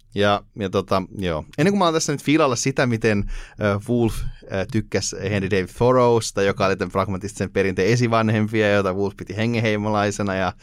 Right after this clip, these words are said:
fiilasta tämmöistä arkista mystiikkaa, niin mennään seuraavaan kirjaan tässä kohtaa. Ja se on sitten jo tavallaan ihan klassikkokamaa siinä, missä tää vuonna kaksikymmentäkaksi tullut Jacobi-huone on vähän tämmönen, niinku, raakille,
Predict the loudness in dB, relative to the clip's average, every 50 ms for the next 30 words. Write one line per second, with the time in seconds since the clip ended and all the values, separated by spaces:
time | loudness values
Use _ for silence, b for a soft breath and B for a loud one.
0 | B B B B B B -2 0 0 0 0 -2 -4 -4 -4 -4 -2 0 0 0
1 | 0 -2 -2 0 0 0 0 0 -2 -4 -2 0 -2 -2 B B B B -2 0
2 | 0 0 0 -2 -4 -4 -4 -6 -6 -6 -10 -14 -16 -16 -14 -12 -10 -10 -10 -10
3 | -10 -10 -8 -8 -8 -6 -6 -8 -8 -8 -6 -6 -6 -6 -6 B B B B B
4 | B _ _ _ _ _ _ _ _ _ _ _ -4 -2 0 2 2 2 2 2
5 | 0 -2 -2 0 0 2 2 2 2 0 0 2 2 2 0 0 -2 -4 -6 -8
6 | -8 -6 -2 0 0 0 -2 -4 -10 -10 -4 -2 -2 0 0 -2 -2 -2 -4 -4
7 | -4 -6 -4 -4 -6 -6 -6 -4 -2 -2 -2 -2 -4 -4 -4 -4 -6 -6 -8 -10
8 | -10 -6 -4 -4 -4 -6 -8 -10 -6 -6 -4 -2 -2 -4 -4 -6 b b b b
9 | b b 0 0 2 2 2 0 0 0 0 0 0 0 -2 -4 -6 -6 -6 -6
10 | -6 -8 -8 -8 -8 -10 -8 -8 -6 -2 2 2 2 2 2 0 -2 -4 -2 -2
11 | -2 -4